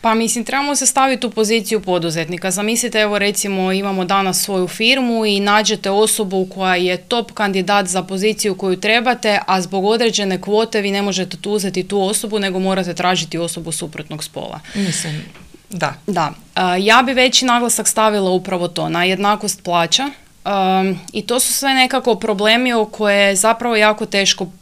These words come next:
Speaker 1: po-, a, provjeriti. A, jako je teško tu dokazati neku transparentnost. Ko obavlja te intervjue, a, ko može dokazati koliko je neko mailova poslao, na koliko sastanaka je otišao, koliko je projekata prodao. Tako da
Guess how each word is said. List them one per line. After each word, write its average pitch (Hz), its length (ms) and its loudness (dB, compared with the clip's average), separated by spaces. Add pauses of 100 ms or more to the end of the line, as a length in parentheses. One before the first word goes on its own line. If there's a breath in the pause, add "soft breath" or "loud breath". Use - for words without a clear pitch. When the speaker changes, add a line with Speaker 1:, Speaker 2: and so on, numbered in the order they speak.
Speaker 1:
po-, 190 120 -10 (240)
a, 190 160 0
provjeriti. 156 760 -2
A, 165 220 -4
jako 208 380 2
je 214 60 0
teško 214 360 0
tu 220 160 0
dokazati 190 580 2
neku 185 240 0
transparentnost. 165 960 -4
Ko - 160 -2
obavlja 196 440 2
te 185 160 -4
intervjue, 160 760 -4 (300 loud breath)
a, 185 400 4
ko 233 100 -2
može 226 300 0
dokazati 202 880 2
koliko 202 280 0
je 190 60 2
neko 190 260 2
mailova 185 500 4
poslao, 185 380 0
na 208 100 0
koliko 202 260 -4
sastanaka 175 640 -2
je 180 60 0
otišao, 190 320 0
koliko 226 280 -2
je 190 80 -4
projekata 185 560 2
prodao. 180 400 -2
Tako 202 320 -4
da 226 160 4